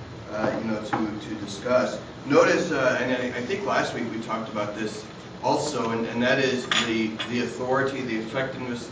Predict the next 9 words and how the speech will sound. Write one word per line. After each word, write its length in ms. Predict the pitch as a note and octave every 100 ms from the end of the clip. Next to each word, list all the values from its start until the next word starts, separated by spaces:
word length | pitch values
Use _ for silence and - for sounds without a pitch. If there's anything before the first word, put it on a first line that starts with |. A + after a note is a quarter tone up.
| -
the, 240 | A2+ A2 G2 G2+
the 240 | G#2 G2 G2 -
power 400 | B2+ C#3+ - - - - - - - - - - - - - - A#2 A#2+
of 480 | B2+ A#2+ A#2+ A2 A#2+
the 80 |
Word. 360 | A#2+ G#2+ G2 - - - - - - -
So 440 | - C#3 C3+ C3 A#2 A#2 - -
the, 340 | A#2+ - - - - - -
God 480 | C3+ C#3 C#3+ C#3+ B2